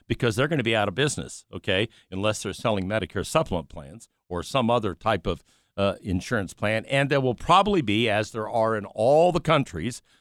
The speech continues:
that have socialized medicine, uh, like Great Britain, like Canada, I shouldn't say all, because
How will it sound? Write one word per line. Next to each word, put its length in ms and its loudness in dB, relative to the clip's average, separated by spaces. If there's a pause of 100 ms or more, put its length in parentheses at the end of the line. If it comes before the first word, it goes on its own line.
(180)
that 140 -2
have 240 0
socialized 720 0
medicine, 580 2 (460)
uh, 140 -14
like 280 -4
Great 300 -2
Britain, 260 -8
like 300 -4
Canada, 480 -2
I 100 -2
shouldn't 300 -8
say 180 -6
all, 320 2
because 460 0